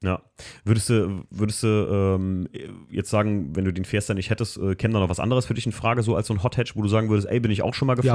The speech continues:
Speaker 1: gefahren? Was,
Speaker 2: Ja.
Speaker 1: was zum Beispiel?
Speaker 2: Civic.
Speaker 1: Civic.
Speaker 2: Absolut, wie gesagt, schon seit der Highschool.
Speaker 1: Mhm.
Speaker 2: Ich hab nie einen Civic gehabt.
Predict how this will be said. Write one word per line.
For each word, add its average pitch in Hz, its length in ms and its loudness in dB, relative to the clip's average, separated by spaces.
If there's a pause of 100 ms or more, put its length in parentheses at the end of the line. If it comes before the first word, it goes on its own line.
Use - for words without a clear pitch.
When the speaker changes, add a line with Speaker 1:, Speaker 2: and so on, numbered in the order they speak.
(120)
Speaker 1:
gefahren? - 80 -4 (440)
Was, 117 220 -2
Speaker 2:
Ja. - 80 -12
Speaker 1:
was 113 140 0
zum 110 100 -2
Beispiel? 110 200 4
Speaker 2:
Civic. 123 200 4 (500)
Speaker 1:
Civic. - 420 -2
Speaker 2:
Absolut, 135 500 -2
wie 143 100 2
gesagt, 127 340 0
schon 135 140 -2
seit 123 160 0
der 120 100 0
Highschool. 135 440 2 (160)
Speaker 1:
Mhm. 131 220 6
Speaker 2:
Ich 139 120 4
hab 160 100 4
nie 196 120 10
einen 208 80 8
Civic 196 300 2
gehabt. 151 340 4